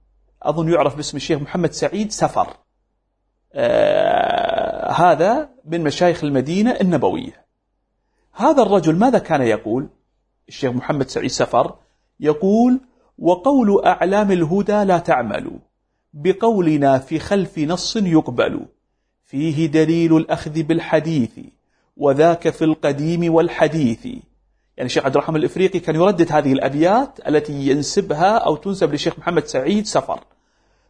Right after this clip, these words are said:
ثم يقول: "قال أبو حنيفة الإمام: لا ينبغي لمن له إسلام أخذ بأقوالي حتى تعرض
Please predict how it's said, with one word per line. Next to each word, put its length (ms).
ثم 200
يقول: 520
"قال 280
أبو 400
حنيفة 580
الإمام: 680
لا 160
ينبغي 600
لمن 380
له 360
إسلام 580
أخذ 380
بأقوالي 800
حتى 360
تعرض 760